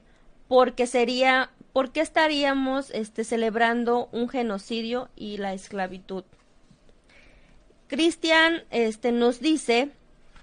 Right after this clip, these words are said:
dice, "Pero siendo realistas, la población desde la antigüedad siempre se ha venido conquistando los unos a los otros,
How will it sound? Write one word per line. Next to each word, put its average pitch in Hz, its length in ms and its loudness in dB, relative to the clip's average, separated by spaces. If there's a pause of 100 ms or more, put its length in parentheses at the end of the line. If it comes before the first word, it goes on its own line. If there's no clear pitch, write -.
(340)
dice, 196 760 -2 (280)
"Pero 254 300 6
siendo 311 420 2
realistas, 247 760 2
la 226 300 4
población 240 720 4 (200)
desde 233 380 4
la 226 100 8
antigüedad 220 720 4 (380)
siempre 294 500 4
se 285 160 2
ha 262 100 10
venido 254 420 4
conquistando 240 1000 0
los 220 320 -4
unos 240 380 -4 (120)
a 185 80 -10
los 190 280 -8
otros, 208 500 -8